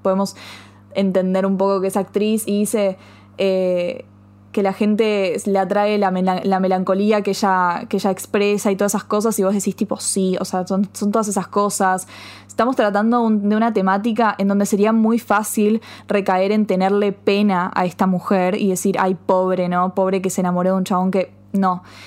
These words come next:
Eh, y no, no es eso lo que te transmite, o sea, al ser, no sé si es porque es Tilda o porque es Almodóvar o es los dos,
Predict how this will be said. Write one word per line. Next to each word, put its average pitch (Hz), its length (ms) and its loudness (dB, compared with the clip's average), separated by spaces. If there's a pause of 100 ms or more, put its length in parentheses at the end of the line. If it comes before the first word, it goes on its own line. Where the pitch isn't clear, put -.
(240)
Eh, 190 560 0
y 220 140 2
no, 247 500 0
no 247 300 2
es 285 240 -2
eso 277 160 -2
lo 254 100 2
que 214 80 0
te 196 80 -2
transmite, 202 800 0
o 202 60 -2
sea, 202 460 0 (920)
al 226 220 0
ser, 302 420 0 (140)
no 254 180 2
sé 339 100 -2
si 320 100 0
es 285 60 -4
porque 214 280 -2
es 214 80 -4
Tilda 262 720 0
o 202 160 -4
porque 214 380 2
es 240 100 -2
Almodóvar 247 720 0
o 226 100 2
es 233 120 0
los 233 260 2
dos, 240 420 0